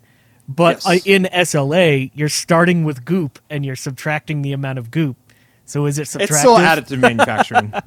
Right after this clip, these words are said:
Speaker 1: <laughs>
Speaker 2: 'Cause you still have the goop left over. It's not like you're chiseling a,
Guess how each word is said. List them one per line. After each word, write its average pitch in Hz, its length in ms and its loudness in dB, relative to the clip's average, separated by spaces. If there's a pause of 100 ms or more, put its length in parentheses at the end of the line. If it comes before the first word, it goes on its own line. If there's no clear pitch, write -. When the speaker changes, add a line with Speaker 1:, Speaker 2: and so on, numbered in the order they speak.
(540)
Speaker 1:
<laughs> - 720 -20
Speaker 2:
'Cause 156 140 -10
you 190 80 -4
still 240 160 4
have 220 140 4
the 156 60 -6
goop 165 260 -6
left 123 220 -4
over. 107 220 -4
It's 104 120 -8
not 185 140 0
like 165 220 -2
you're 147 300 -2 (200)
chiseling 147 960 -2 (480)
a, 135 260 -2